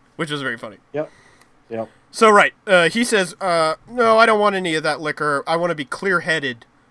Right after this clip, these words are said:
Speaker 1: when we go, when my w-, girlfriend and daughter get to know each other." And we go outside to the car, and of course, Jamie Presley, the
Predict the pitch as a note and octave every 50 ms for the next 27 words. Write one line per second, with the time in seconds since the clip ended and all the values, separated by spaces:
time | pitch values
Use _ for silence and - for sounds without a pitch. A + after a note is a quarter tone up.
0 | _ - D3 C#3+ C#3+ C#3 C#3+ C3+ C#3 D3+ D3+ D3 C#3+ C#3 C3+ - D#3+ D3+ C#3 C#3
1 | C3 B2+ _ F3 D3 C#3 C3+ C3 B2+ B2 - D#3+ C#3+ C#3+ _ _ _ - - _
2 | - D#3 - F3+ F3+ E3+ - E3+ D3+ C#3 C3+ C3 B2+ B2 _ _ _ _ _ _
3 | _ _ _ - - D#3+ D#3 D#3 D3 C#3+ C3+ B2 C#3 _ _ - - D#3+ - -
4 | C#3 C#3+ C#3+ C#3 B2+ - C3 A#2 A#2 A#2 A#2+ A#2+ _ _ _ _ _ - D3 D3
5 | D3+ D3 D3+ D#3+ F3 E3 D#3 D3 - E3+ D3 C#3 C3+ B2+ B2+ - D#3+ B2+ B2 B2
6 | A#2+ A#2+ - E3+ - C#3 - - D#3+ D3 C#3 B2 - - - D#3+ D#3 D3+ C#3+ C3+
7 | - D#3+ C#3 - - C#3 C3+ B2 C#3 B2+